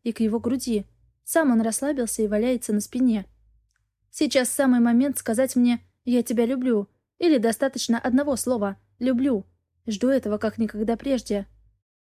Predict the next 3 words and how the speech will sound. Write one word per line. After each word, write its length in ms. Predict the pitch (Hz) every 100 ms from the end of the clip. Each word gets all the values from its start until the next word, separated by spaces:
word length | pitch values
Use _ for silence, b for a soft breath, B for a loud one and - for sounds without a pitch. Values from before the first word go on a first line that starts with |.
| _ _ _ _ _
Рассматриваю 720 | 240 220 233 233 220 208 220
свеженабитую 720 | 214 226 226 220 220 226 226 220
татуировку, 760 | 226 220 220 220 269 - 208